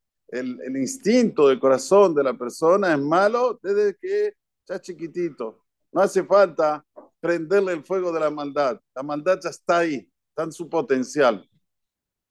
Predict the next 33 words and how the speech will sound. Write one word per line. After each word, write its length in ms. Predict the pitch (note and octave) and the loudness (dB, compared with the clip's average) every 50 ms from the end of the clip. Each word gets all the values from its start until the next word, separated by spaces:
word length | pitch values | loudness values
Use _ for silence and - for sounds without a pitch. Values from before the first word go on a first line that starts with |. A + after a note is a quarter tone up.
| _ _ _ _ - - - - - | _ _ _ _ -18 -18 -14 -8 -8
Y 100 | C#3+ C3 | -4 0
como 300 | - E3+ E3 E3 E3+ F#3 | 2 2 4 6 6 8
vemos 320 | G#3 A3 A#3 A3 F3 F#3+ | 8 8 6 4 4 4
a 100 | G3 - | 2 2
posteriori 680 | F3 E3+ - - F3+ F3 E3+ E3+ D#3+ D#3 D#3+ F3+ F#3+ | 0 -4 -4 -4 -4 -4 -4 -4 -4 -4 -4 -4 -4
con 200 | - F#3+ F3 D#3+ | -4 -6 -6 -4
Caín 280 | - F#3 F#3 G3 G3 G#3 | -2 0 0 0 0 0
y 120 | G#3 G#3+ | 0 0
Abel, 340 | G#3 F3+ D3 C3 A2+ G#2 - _ _ _ _ _ _ _ _ _ _ | 2 2 0 -2 -4 -6 -12 _ _ _ _ _ _ _ _ _ _
Caín 300 | D#3+ F3 F#3+ F#3 F3 - | -2 0 0 0 -2 -6
se 160 | - F3 D#3+ | -8 -6 -4
levanta 680 | D3+ D3 D3 D#3 E3+ F#3 F#3+ - G#3+ A3 G#3+ G3+ - - _ _ _ _ _ _ _ _ _ _ _ _ - | -2 -2 -2 -2 -2 -4 -4 -2 0 0 0 0 -2 -8 _ _ _ _ _ _ _ _ _ _ _ _ -10
y 240 | C#3+ D3+ D3+ D3 - | -8 -6 -6 -6 -6
asesina 560 | - C#3+ B2+ - D3+ C#3 - F3 F3+ F3+ E3+ | -8 -8 -6 -8 -8 -6 -4 -2 0 0 0
a 20 | |
su 120 | - - D3+ | 0 2 2
hermano. 480 | C#3+ C#3+ D3 D3 C#3 B2+ A#2 G2 F2+ _ _ _ _ _ | 2 2 2 2 2 2 0 -2 -6 _ _ _ _ _
Y 80 | A2 | -10
ya 120 | G#2+ D#3 E3+ | -6 -4 -4
estudiamos 500 | E3 - E3+ F3 F3+ F#3 F#3+ F3+ - - | -4 -2 0 2 2 2 2 0 -4 -4
una 120 | E3+ D#3 | -2 0
vez 140 | D3+ C#3+ C3+ | 0 0 0
cómo 200 | - D#3+ E3 F3+ | -2 -4 -4 0
lo 80 | F3 D#3+ | 0 0
asesinó. 520 | C#3+ - D3 C3+ - - C3 B2+ A#2 A2 | 0 0 -4 -10 -10 -8 -6 -6 -4 -6
Primer 280 | G2+ A#2+ B2 C#3 D#3+ F3 | -6 -6 -2 0 2 4
asesinato, 640 | F3 - D3 D3+ C3 - C#3+ C#3 C3+ B2 G#2 A#2+ A2 | 2 2 0 -4 -8 -4 -2 -2 -2 0 -2 -4 -6
¿cómo 160 | C#3 D#3 E3+ | -6 -6 -6
se 160 | E3 D3+ - - | -6 -6 -6 0
sabía 380 | - D3 D3 D#3 D#3 D3 C#3 | 2 2 2 4 2 0 0
que 100 | - C#3+ | -2 -6
podía 320 | - - C3+ C#3 C#3 C3+ B2+ | -6 -4 -4 -2 -2 -2 -2
sacar 480 | - C3+ B2 - C3+ C#3+ C#3 B2 - | -2 -2 -2 0 2 2 2 0 -2